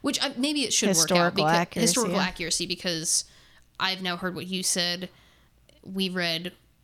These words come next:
Speaker 1: or you listened to what I've read. So I feel like, so histor-, is this historical accuracy in regards to,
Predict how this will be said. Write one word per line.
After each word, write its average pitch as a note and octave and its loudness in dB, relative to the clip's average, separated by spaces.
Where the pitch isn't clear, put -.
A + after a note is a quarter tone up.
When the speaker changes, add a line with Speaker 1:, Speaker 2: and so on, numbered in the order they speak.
Speaker 1:
or F#3 0
you F3 -4
listened F3 -2
to E3+ -4
what F3+ -8
I've F#3 -2
read. F3+ 0
So F#3 0
I G3 -6
feel A3 -2
like, G3+ -2
so A3+ 2
histor-, A3+ 0
is A#3 -2
this C4 2
historical G#3 0
accuracy F#3+ 0
in F3+ -4
regards F3+ -2
to, - -4